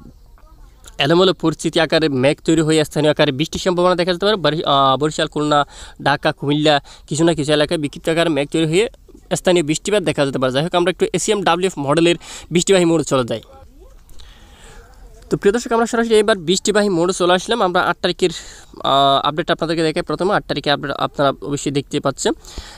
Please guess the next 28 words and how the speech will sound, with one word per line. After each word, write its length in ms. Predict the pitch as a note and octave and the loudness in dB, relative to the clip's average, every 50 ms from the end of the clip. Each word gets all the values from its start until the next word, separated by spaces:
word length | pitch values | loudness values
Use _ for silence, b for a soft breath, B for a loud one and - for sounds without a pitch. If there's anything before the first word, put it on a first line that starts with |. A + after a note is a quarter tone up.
| B B | B B
এ 60 | D3 | -2
হচ্ছে 260 | D#3 D#3+ D#3+ - F3 | 0 0 0 0 0
বুধবার 320 | D#3 C#3 D#3 D3+ C#3+ D#3+ D#3 | 2 2 2 2 2 2 2
আট 120 | D3 C#3+ - | 0 0 -2
তারিখে 240 | E3 D3 D3+ - | -4 -4 -2 0
আপডেট। 240 | D3+ C#3+ C#3 F3+ G3+ - _ _ _ - - | -2 0 0 -4 -6 -8 _ _ _ -14 -8
তো 180 | - D3+ D3 C#3 | -4 -2 0 0
এখানে 220 | C#3 - E3+ E3 | 0 0 2 2
দেখা 140 | D#3 D3+ D#3 | 2 2 2
যাচ্ছে 200 | E3 E3 - G3 | 0 0 0 -2
এসিএম 240 | E3 - - G3 F#3 | 0 2 2 2 2
ডাব্লিউএফ 320 | E3 D#3+ D#3 E3+ F#3 E3+ | 2 0 0 0 -2 0
মডেল 220 | D3+ C#3+ D#3 E3 F3+ | 0 0 0 2 2
অনুযায়ী 240 | F#3 E3+ F#3+ G3+ | 2 2 2 0
খালাপাড়া, 500 | F#3+ - C#3+ C#3+ E3 D#3+ E3+ E3+ E3+ E3 | 0 0 -2 -2 0 0 0 2 2 0
তারপর 240 | D#3 - D3 D3+ E3+ | 0 -2 -4 -4 -4
এখানে 220 | D#3+ - D#3+ D#3 D#3+ | -2 -2 -2 -2 -2
খুলনার, 380 | - - D3+ D#3+ D#3 D#3+ D#3 | -4 -4 -2 0 2 2 2
আহ, 340 | C#3+ - - - - - - | 0 -2 -6 -6 -4 -4 -6
সামান্য 420 | - - - A#3+ A#3+ A#3 G#3+ G3+ | -6 -6 -4 -2 -2 0 0 0
কিছু 220 | - - G3 F#3 A3+ | 0 0 -2 0 0
না 80 | A3+ | 0
কিছু 220 | G#3+ - F3+ - G3 | 0 -2 -2 0 2
এলাকায় 320 | F3 E3+ E3+ E3 - F3+ | 2 2 2 0 0 -2
মেঘটা 300 | E3 C#3 C#3 D3+ - E3+ | 0 0 -2 -2 -2 -6
তৈরি 220 | E3 - D#3+ D#3 D#3 | -6 -4 -4 -4 -2
হয়ে 140 | D3 D#3+ | -2 -4
বৃষ্টিপাত 360 | D3 C#3+ C#3 - - D3+ C#3+ | -4 -4 -6 -6 -6 -6 -6